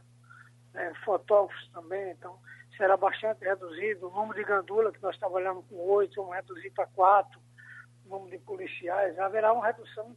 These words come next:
bastante significativa, além de um rodízio que nós estamos propondo também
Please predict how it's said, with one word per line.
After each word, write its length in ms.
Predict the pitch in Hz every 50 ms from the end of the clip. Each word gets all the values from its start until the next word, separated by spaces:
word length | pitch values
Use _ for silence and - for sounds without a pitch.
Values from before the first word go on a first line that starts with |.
| _ - - - - _ _ _
bastante 420 | - 220 214 - - 240 226 220 -
significativa, 840 | 254 233 - 214 202 - - - 208 185 - - 214 226 233 269 -
além 400 | 277 247 233 226 233 254 285 269
de 120 | 240 254
um 100 | 269 285
rodízio 760 | 269 220 254 277 240 - - 196 208 226 247 240 220 226 226 - _ - - _ _ _ _ _ _
que 80 | - 220
nós 200 | 202 220 214 -
estamos 240 | - 240 220 190 -
propondo 480 | - 226 185 - - 220 233 240 208
também 500 | - 247 214 180 170 190 202 214 247 240